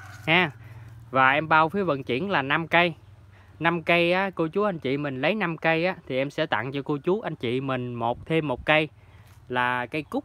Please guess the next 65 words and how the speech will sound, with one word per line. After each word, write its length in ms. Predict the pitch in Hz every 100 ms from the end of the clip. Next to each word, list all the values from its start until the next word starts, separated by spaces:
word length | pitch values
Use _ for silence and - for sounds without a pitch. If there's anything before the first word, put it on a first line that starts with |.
| -
nha, 80 | 160
cô 80 | 160
chú, 140 | 202
anh 100 | 196
chị, 160 | 143 131
chứ 120 | 185
em 120 | 165
không 180 | 151 175
tặng 220 | 113 127
bạch 160 | 131 156
mai 240 | 156 160
nha. 180 | 165 151 - - - - - _ _ -
Đó, 180 | 165 180
ví 80 | 175
dụ 120 | 135
em 200 | 143 147
tặng 280 | 107 123 143 147
cho 80 | 147
cô 160 | 139 147
chú, 160 | 170
em 200 | 196 156
chị, 120 | 143 139
anh 180 | 143
chị 160 | 131 123
mình 180 | 135 127
ở 120 | 147
đây 100 | 151
em 140 | 143
có 220 | 143 160 185
là 360 | 147 117 117 - - -
ngọc 160 | 131 117
cẩm 160 | 139 175
thạch 200 | 135 - - - - _ - - -
ha. 240 | 139 147
Ngọc 180 | 127 120
cẩm 120 | 127
thạch 220 | 131 127 131
là, 260 | 120 117 - - - _
là 220 | 123 123 123
cái 160 | 170
bông 220 | 165 147
mà, 240 | 131 117 120
bông 220 | 139 131
dảo 280 | 113 98 175
mà 180 | 196 127
màu 180 | 123
kem 280 | 120 160 160
á, 60 | 175
cô 80 | 175
chú, 120 | 170
anh 80 | 190
chị 220 | - 135 - - - - - -
ha. 220 | - 156 135 -
Cái 80 | 151
đọt 220 | 110 -
ra 240 | 147 139
cũng 340 | 135 160 151 143
giống, 140 | 175 - 170 147
giống 240 | 165 277
như 120 | 233
bạch 160 | 151 135
mai 120 | 143
đọt 100 | 123
hồng 240 | 139 123 127
luôn, 180 | 156